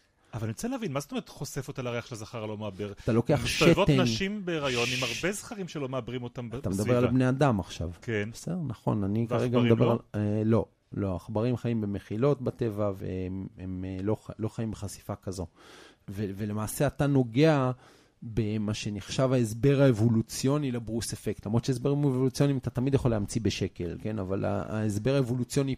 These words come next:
Speaker 2: פה הוא שאם יש חשיפה לזכר אחר, סימן שיש גבר יותר חזק בשכונה, שכבר העיף את הגבר שממנו, אה, יש את ההיריון,
Speaker 1: ולא
Speaker 2: אז אם
Speaker 1: כדאי
Speaker 2: זה
Speaker 1: לך.
Speaker 2: שלב מוקדם, עדיף כבר לעבור לזה,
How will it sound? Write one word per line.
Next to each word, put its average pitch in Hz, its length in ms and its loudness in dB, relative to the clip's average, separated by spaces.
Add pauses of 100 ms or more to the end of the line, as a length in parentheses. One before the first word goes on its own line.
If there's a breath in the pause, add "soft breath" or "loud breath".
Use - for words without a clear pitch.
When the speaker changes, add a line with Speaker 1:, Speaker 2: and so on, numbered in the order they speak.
Speaker 2:
פה 151 240 6 (480 loud breath)
הוא 113 220 0
שאם 131 600 -2
יש - 360 -2 (460)
חשיפה 123 480 -2
לזכר 117 500 2
אחר, 147 460 4 (520 loud breath)
סימן 127 500 0
שיש 113 920 -2
גבר 123 240 2
יותר 120 240 2
חזק 127 360 -2
בשכונה, 107 600 -2
שכבר 101 420 -10
העיף 107 380 -2
את - 60 -4
הגבר 110 480 2 (360 loud breath)
שממנו, 104 1040 -2 (220)
אה, 98 300 -4
יש 98 360 -4
את - 60 -6
ההיריון, 107 800 2 (220 loud breath)
Speaker 1:
ולא 117 140 -2
Speaker 2:
אז 107 120 -2
אם 143 60 2
Speaker 1:
כדאי 131 120 4
Speaker 2:
זה 120 60 4
Speaker 1:
לך. 120 80 0
Speaker 2:
שלב 151 160 6
מוקדם, 147 400 2
עדיף 139 240 0
כבר 131 180 -2
לעבור 131 380 2
לזה, 113 220 2